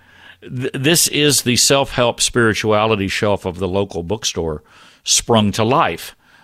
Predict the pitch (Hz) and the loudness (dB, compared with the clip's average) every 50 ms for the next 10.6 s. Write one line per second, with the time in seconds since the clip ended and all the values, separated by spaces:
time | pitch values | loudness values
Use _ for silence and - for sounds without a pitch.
0 | _ _ - 117 113 110 107 - 110 107 101 - - 95 117 117 120 110 - - | _ _ -2 0 2 2 2 2 0 -2 -2 -2 -4 -2 0 0 0 0 0 0
1 | 113 101 107 98 85 95 107 104 - - 104 92 85 101 95 85 98 101 98 - | 0 0 0 -2 0 0 -2 -2 -2 -2 -4 -4 -4 -4 -2 0 -2 -2 0 0
2 | 98 92 - - 92 90 85 90 95 92 90 85 - - - - - - - 95 | 0 0 0 0 -2 -4 -2 -2 0 0 0 -2 -2 -4 -8 -8 -12 -8 -6 -2
3 | - - 110 101 95 90 92 80 87 85 85 - - 107 120 120 92 78 78 73 | -2 -2 -2 -2 -2 -4 -6 -8 -8 -8 -8 -4 -2 -2 0 0 -2 -4 -4 -8
4 | 71 - _ _ - - - - - - - - - _ _ _ _ _ _ _ | -10 -12 _ _ -20 -20 -20 -20 -20 -20 -20 -20 -20 _ _ _ _ _ _ _
5 | _ _ _ _ _ _ _ _ _ _ _ _ _ _ _ _ _ _ _ _ | _ _ _ _ _ _ _ _ _ _ _ _ _ _ _ _ _ _ _ _
6 | _ - - - 170 175 190 196 - - 123 120 - - 120 110 104 104 - 107 | _ -10 -4 2 4 4 4 4 4 4 2 0 0 0 0 2 2 2 2 2
7 | 101 95 90 - - 98 101 87 80 78 101 117 - 156 147 - - 107 - - | 0 0 0 -2 -2 -2 -2 -2 -2 -2 0 0 0 0 0 0 -2 -4 -4 -2
8 | 110 98 90 80 92 110 123 - - 92 87 - 101 90 87 92 98 101 98 101 | -2 -2 -2 0 0 0 0 0 0 -2 -2 -2 -4 -4 -2 0 0 0 0 0
9 | 90 - 98 92 87 82 80 - 95 - 92 87 - - 92 - 95 87 87 - | -2 -2 -4 -6 -4 -6 -6 -6 -8 -6 -6 -6 -6 -6 -8 -6 -6 -6 -6 -6
10 | 87 80 - - - - - - - - - | -8 -10 -10 -12 -12 -14 -12 -12 -12 -12 -14